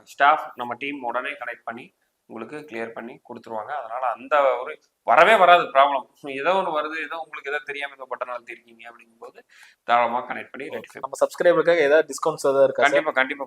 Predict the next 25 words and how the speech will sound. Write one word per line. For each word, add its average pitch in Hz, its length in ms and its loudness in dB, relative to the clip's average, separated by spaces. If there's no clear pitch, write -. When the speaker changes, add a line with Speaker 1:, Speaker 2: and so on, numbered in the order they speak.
Speaker 1:
பண்ணி 117 200 -8
கொடுத்துடலாம். 117 420 -4
Speaker 2:
ஓகே, 113 200 -14
ஓகே. 110 140 -16
Speaker 1:
நம்ம 117 180 0
already 143 280 2
ஒரு 143 120 -6
லான்ச்சிங் 151 440 0
ஆஃபர்னு 147 300 -8
சொல்லி 139 180 -12
ஒண்ணு 131 180 -16
கொடுத்துருந்தோம். 123 580 -10
So, - 100 -20
Speaker 2:
சரி, 123 140 0
சரி. 110 60 2
Speaker 1:
அதுவே 120 280 -4
வேணா 120 180 -6
திரும்பி 110 320 -16
பண்ணிக்கலாம். - 400 -16
Speaker 2:
சூப்பர் 113 280 -6
சார், 98 140 -12
சூப்பர் 107 280 -16
சார். 110 120 -18
சார், 117 160 -14
நேயர்களே, 131 360 0